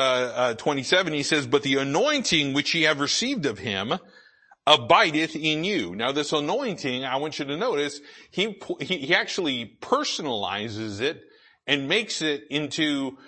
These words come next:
uh, um, a, a, you know, if you will, a gender, a person. The Holy Spirit. "But the anointing which ye have received of him abideth in you,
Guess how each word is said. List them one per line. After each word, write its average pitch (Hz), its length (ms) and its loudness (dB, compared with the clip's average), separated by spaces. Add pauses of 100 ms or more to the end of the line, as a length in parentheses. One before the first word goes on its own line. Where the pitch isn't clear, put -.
(200)
uh, 123 500 0
um, 107 120 -10
a, 107 40 -12
a, 117 720 -4 (220)
you 120 100 -2
know, 104 260 -4
if 113 140 -4
you 127 80 -4
will, 135 180 2
a 120 60 0
gender, 139 400 0
a 92 60 -8
person. - 420 0 (1000)
The 127 80 0
Holy 156 200 4
Spirit. 92 480 0
"But 131 140 -2
the 147 100 6
anointing 175 540 2
which 151 180 -2
ye 151 60 2
have 131 100 0
received 147 480 -2
of 127 140 0
him 143 260 -2 (300)
abideth 165 580 4
in 156 220 0
you, 160 560 0